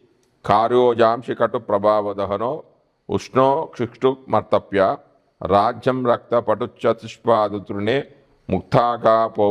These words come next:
వృద్ధత వ్యోమేక్ష శుచిరక్త కంటకతరు జ్ఞానోదయే భారవే. ఇది భావమంజరి నలభై రెండవ శ్లోకంలో చెప్పబడింది. ఇతరులకు అపకారం కోరని మనశుద్ధి,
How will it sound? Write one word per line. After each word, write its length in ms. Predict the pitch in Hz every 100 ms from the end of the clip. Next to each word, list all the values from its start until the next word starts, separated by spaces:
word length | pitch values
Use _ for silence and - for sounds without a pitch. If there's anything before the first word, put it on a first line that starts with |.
| 104
వృద్ధత 360 | 95 90 98 101 117 143 _ -
వ్యోమేక్ష 560 | 104 117 123 123 120 131 160 139
శుచిరక్త 520 | 113 120 117 117 - 117 107
కంటకతరు 600 | 101 107 107 95 98 120 131 -
జ్ఞానోదయే 680 | 101 101 107 107 98 95 139 - _ _ _ _ _ _ - 87
భారవే. 400 | 95 82 78 73 - - 98
ఇది 160 | 110 107 95 92
భావమంజరి 640 | 87 104 107 101 95 120 - - _ _ -
నలభై 260 | 95 101 95
రెండవ 220 | 92 117 - - _ _ -
శ్లోకంలో 440 | 95 90 85 87 -
చెప్పబడింది. 460 | - - 69 69 - - - - - - - - - - - - - - - - - 101
ఇతరులకు 440 | 110 151 160 160 147
అపకారం 580 | 117 131 131 131 127 127 120
కోరని 400 | 117 107 107 135 190 _ _ _ _ - 98
మనశుద్ధి, 600 | 98 98 101 - 90